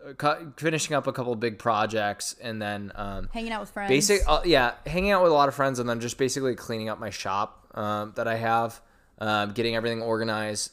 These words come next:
Speaker 1: getting everything organized before I have to leave. Uh, and then a big thing has been hanging out with friends, uh, kind of, you know,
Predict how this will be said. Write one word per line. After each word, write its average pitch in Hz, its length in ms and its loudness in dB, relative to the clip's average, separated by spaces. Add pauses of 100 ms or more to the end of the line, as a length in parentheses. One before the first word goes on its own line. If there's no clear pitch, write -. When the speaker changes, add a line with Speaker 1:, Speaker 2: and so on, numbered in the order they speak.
(160)
Speaker 1:
getting 113 240 -2
everything 113 280 -2
organized 110 500 -2
before 101 340 -4
I 98 60 -2
have 98 200 -8
to 95 60 -8
leave. 135 540 -2 (380)
Uh, 110 400 2
and 117 120 0
then 110 220 -2 (100)
a 135 80 0
big 120 260 0
thing 110 240 -2
has 101 140 -6
been 101 260 -6
hanging 104 300 -6
out 101 140 -6
with 104 100 -10
friends, 95 600 -6
uh, 95 460 -8 (420)
kind 113 220 0
of, 107 340 -2
you 120 100 -4
know, 104 320 -2